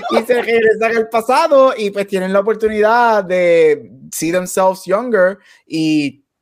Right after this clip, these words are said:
change their lives. Y por, por ahí, pues, muchas cosas pasan. Así que ese es el plot complicado de esta película. Yo no sé cómo esto no fue nominado a un Oscar por mejor guión. Este, nada, la película costó treinta y seis millones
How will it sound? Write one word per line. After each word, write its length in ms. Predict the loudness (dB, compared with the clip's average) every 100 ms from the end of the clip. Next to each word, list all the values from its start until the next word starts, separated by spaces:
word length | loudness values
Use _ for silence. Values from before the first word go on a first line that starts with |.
| _
change 460 | -12 -8 -8 -8 -6
their 160 | -2 0
lives. 440 | 2 2 0 -2
Y 120 | -8
por, 160 | -2 0 0 0
por 140 | 0
ahí, 200 | 2 0
pues, 160 | 0 0 0 -8 _ _
muchas 440 | -4 0 2 0
cosas 260 | 0 0 0 -2
pasan. 400 | -4 -4 -8 -8
Así 180 | -8 -4
que 100 | -2
ese 140 | 0 2
es 60 | 0
el 80 |
plot 200 | 2 0 0
complicado 440 | -2 0 2 4
de 60 | 2
esta 160 | 0
película. 360 | -2 -2 0 0
Yo 180 | 0 -2
no 100 | -2
sé 160 | -2
cómo 180 | -2 -4
esto 160 | -4 -2
no 120 | -4 -4 -8
fue 120 | -4 -2
nominado 440 | -4 -4 -2 0
a 20 |
un 100 | -2
Oscar 300 | -4 -4 -4
por 120 | -4
mejor 260 | -4 -4 -4
guión. 300 | 0 0 0 -8 -20 -20 -8
Este, 880 | 2 2 2 0 0 0 0 -2 -4 -12 -18 _
nada, 220 | -2 0
la 140 | 0 0
película 680 | -2 0 2 2 2 2 0
costó 280 | 0 0 0
treinta 300 | 0 -2 -4
y 60 |
seis 200 | -4 -6
millones 420 | -6 -2 -2 -2